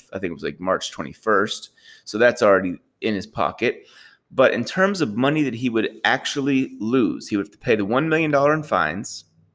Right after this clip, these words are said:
He would also, again, lose the eight point two million, we're gonna call it, in, in prorated salary over those first ten games. And then he would also lose the five hundred K.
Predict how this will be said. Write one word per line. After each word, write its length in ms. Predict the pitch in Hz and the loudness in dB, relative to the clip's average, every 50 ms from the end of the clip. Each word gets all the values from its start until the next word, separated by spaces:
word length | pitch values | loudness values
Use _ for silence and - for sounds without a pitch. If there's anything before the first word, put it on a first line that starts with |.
| _ _ - - - - _ _ _ _ _ _ | _ _ -20 -20 -20 -20 _ _ _ _ _ _
He 80 | - 104 | -4 0
would 100 | 104 104 | 2 4
also, 640 | 110 113 113 - - 120 113 113 117 151 - - _ - | 4 4 4 2 2 4 4 2 2 -2 -8 -16 _ -14
again, 360 | - 95 101 113 107 95 95 | -10 -6 -4 -2 -2 -2 -2
lose 200 | 98 104 101 95 | -2 -2 -2 -4
the 220 | - 90 - - - | -4 -6 -6 -4 -4
eight 260 | 110 127 117 - - - | -4 -4 -4 -4 -10 -10
point 340 | - 127 117 113 - - - | -6 -6 -6 -6 -8 -10 -12
two 240 | - - 135 123 117 | -8 -6 -4 -4 -2
million, 360 | 117 110 104 98 95 98 98 | 0 0 0 0 -2 -2 -2
we're 120 | 95 92 | -2 -2
gonna 140 | 90 87 87 | -2 -4 -6
call 280 | - - 92 85 87 92 | -6 -4 -2 0 0 0
it, 100 | 87 87 | 0 -2
in, 180 | 87 78 71 - - | -4 -8 -10 -10 -8
in 280 | 90 87 87 85 73 - _ _ _ _ | -8 -6 -8 -8 -10 -14 _ _ _ _
prorated 720 | - - - 117 117 117 113 110 107 107 104 - - - - | -10 -4 0 2 4 6 6 6 4 4 2 0 -2 -4 -6
salary 560 | - - - 147 143 151 143 117 98 90 76 | -6 -2 0 2 4 4 4 4 4 2 2
over 160 | 71 80 87 | 0 0 -2
those 160 | 92 92 92 | -2 -2 -2
first 240 | - 98 87 - - | -2 -4 -4 -4 -4
ten 160 | - 107 90 87 | -4 -4 -2 -2
games. 360 | 85 82 87 95 113 - - - - - - - - - - _ _ _ _ _ - | -4 -4 -4 -4 -4 -6 -8 -10 -14 -20 -20 -20 -20 -20 -20 _ _ _ _ _ 0
And 240 | 120 123 123 123 123 | 0 2 2 4 4
then 160 | 123 120 120 | 4 2 2
he 180 | 110 117 120 | 0 0 0
would 260 | 113 110 107 - - - - - | 0 0 0 -2 -6 -10 -6 0
also 760 | 110 123 135 147 143 - - 123 110 104 101 98 98 98 107 - _ _ _ _ _ _ _ _ - | 2 2 2 2 0 0 2 4 4 6 4 4 2 0 -4 -10 _ _ _ _ _ _ _ _ -6
lose 280 | - 110 113 110 98 | 0 2 2 2 2
the 60 | 95 101 | 0 0
five 200 | - 101 92 92 | 0 2 2 2
hundred 220 | 87 80 78 - | 0 -4 -6 -6
K. 180 | - - - | -6 -6 -6